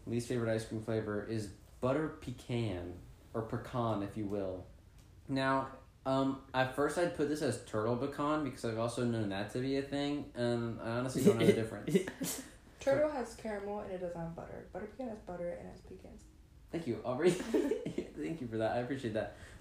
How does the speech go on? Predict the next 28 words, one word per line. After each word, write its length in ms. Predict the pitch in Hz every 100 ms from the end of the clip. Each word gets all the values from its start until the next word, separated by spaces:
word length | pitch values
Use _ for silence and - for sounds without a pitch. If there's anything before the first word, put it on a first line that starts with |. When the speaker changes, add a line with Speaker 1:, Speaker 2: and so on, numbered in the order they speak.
| -
Speaker 1:
So 240 | - 170 151
with 180 | 151
that 100 | 170
understanding, 640 | 160 147 - 151 151 127 110 -
I'm 120 | 127
gonna 120 | 139
go 80 | 143
ahead 100 | 143
and 100 | 139
say 120 | 139
both 300 | 107 104 107
of 80 | 123
them 180 | 127 127
are 60 |
my 100 | 127 131
number 200 | 131 135
three 280 | 143 143
because, 580 | 139 - 110 101 98 - - - - - - - - -
um, 340 | 127 127 131 - -
they're, 420 | 147 156 147 -
it's 180 | 156 -
always 400 | 139 160 226 202
an 60 | 160
option, 500 | 127 131 - - -
which 160 | - 120
I 80 | 123
love. 380 | 113 104 - 120
Like, 180 | 117